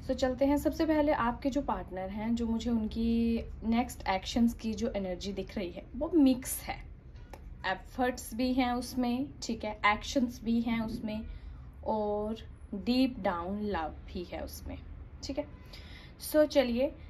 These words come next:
Aries, Leo, Sagittarius, Taurus, Virgo, Capricorn, Gemini, Libra, Aquarius, Cancer, Scorpio, Pisces आपके partner हो सकते हैं। दूसरा, Seven seven number मुझे बहुत ज़्यादा दिख रहा है, थ्री दिख रहा है, टेन दिख रहा है, तो it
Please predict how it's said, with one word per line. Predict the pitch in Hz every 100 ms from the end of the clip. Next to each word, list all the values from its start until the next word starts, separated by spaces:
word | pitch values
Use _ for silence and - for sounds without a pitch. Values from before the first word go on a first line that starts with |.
| - - 277
Aries, | 294 320 302 262
Leo, | 269
Sagittarius, | 269 240 226 226 208 226 240 -
Taurus, | 247 247 277
Virgo, | 226 208 233
Capricorn, | 233 196 196 196 196 214
Gemini, | 220 226 233 233 247 233
Libra, | 202 180 214 208
Aquarius, | 202 - 190 190 226 233 - - -
Cancer, | 220 240 254
Scorpio, | 240 - 196 190 220 214
Pisces | 175 170 - 202
आपके | 180 156 -
partner | 170 151 - 180 190
हो | 185
सकते | - - -
हैं। | 156 - - - - - - 220
दूसरा, | 277 285 - 220 - - - - -
Seven | - 294 302 320
seven | 320 302 294
number | 285 269 269 262
मुझे | 262 262
बहुत | 226 202 208 254 254
ज़्यादा | 240 208 190 208
दिख | 214 226
रहा | 220 208 202
है, | 208 247 247
थ्री | - 208 208
दिख | 214 -
रहा | 202 202 208
है, | 233
टेन | 233 185 208
दिख | 208 208
रहा | 196
है, | 196
तो | 202
it | 226